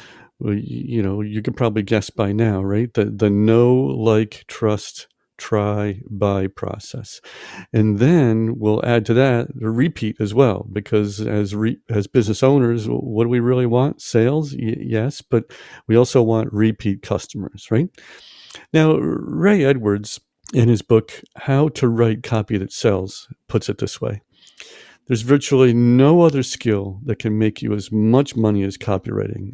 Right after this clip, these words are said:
Nearly all internet millionaires know this secret. More than their product, more than their traffic generation techniques, more than their email campaigns, more than who their joint venture partners might be. It's their copywriting that has made them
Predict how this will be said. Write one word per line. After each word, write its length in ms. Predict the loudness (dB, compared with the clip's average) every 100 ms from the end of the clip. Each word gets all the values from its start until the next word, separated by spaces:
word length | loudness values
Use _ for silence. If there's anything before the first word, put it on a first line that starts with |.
| 0
Nearly 320 | 2 2 2
all 460 | 2 2 2 2 2
internet 340 | 2 4 2
millionaires 540 | 2 2 2 2 -2 0
know 180 | 2
this 200 | 2 2
secret. 440 | -2 -8 -4 -6 -6 -16 -18 -18 -18 -6
More 600 | 2 6 6 6 4 2
than 320 | 0 2 2 4
their 160 | 2
product, 640 | 0 2 4 4 0 0 -2
more 400 | 0 0 0 -2
than 220 | -2 0
their 120 | -2
traffic 400 | -2 0 0 -2
generation 540 | 0 2 2 0 -4
techniques, 500 | -6 -4 -2 -2 -2
more 420 | -2 2 2 2 -2
than 440 | -6 -2 0 2
their 200 | 2 0 2
email 340 | 2 4 2
campaigns, 680 | 0 -4 -2 -2 -2 -4 -10 -20 -20 -20 -16 -2
more 800 | 2 4 4 2 2 0 0 -4 -4
than 480 | -6 0 2 2 0
who 340 | 0 2 4 4
their 200 | 4 4
joint 340 | 2 2 2
venture 240 | 0 -2
partners 480 | -4 -4 -2 -2 -2
might 240 | -4 -4 -8
be. 240 | -8 -6
It's 220 | -6 -6
their 160 | -4 -4
copywriting 800 | -4 -4 -2 0 -2 -2 -4 -6
that 100 | -4
has 160 | -4
made 440 | 0 2 0 -2 -4
them 280 | -4 -4